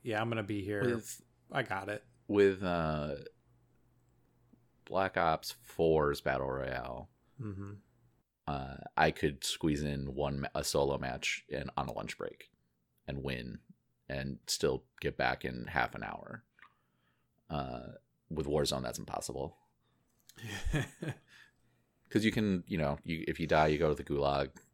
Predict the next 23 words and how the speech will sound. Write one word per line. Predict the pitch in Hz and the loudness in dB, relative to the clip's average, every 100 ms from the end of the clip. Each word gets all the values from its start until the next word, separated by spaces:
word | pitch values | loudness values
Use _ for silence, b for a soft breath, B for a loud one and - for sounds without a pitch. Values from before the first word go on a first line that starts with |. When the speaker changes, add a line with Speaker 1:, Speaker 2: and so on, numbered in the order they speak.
| _ | _
Speaker 2:
you | 127 117 | -2 2
Speaker 1:
Yep. | 113 | 4
Speaker 2:
win, | 69 67 69 | 2 -2 -6
you | 69 | -8
respawn, | 65 71 71 - 67 65 64 65 71 - 57 - | -4 -2 -2 -2 0 0 -2 -4 -8 -12 -14 -14
you're | - 69 | -8 -6
gonna | 65 | -6
play | 52 | -8
more | 60 | -10
carefully, | 69 62 60 69 65 65 - | -6 -6 -6 -6 -4 -6 -8
play | 65 | -8
slower. | 64 - 58 - | -6 -4 -2 -2
Speaker 1:
Mm-hmm. | 107 113 b b b - - 80 | -4 -6 b b b -20 -10 -2
Speaker 2:
And, | 73 73 67 - | -2 -2 -4 -4
I | |
mean, | 71 67 | -4 -4
espe-, | 67 - - | -4 -4 -2
right | 69 71 58 | 0 0 0
now | 69 | -2
there's | 67 65 | 0 -2
a | 69 | -2
mode | 65 65 73 | -2 -2 -2
where | 65 65 | -2 -2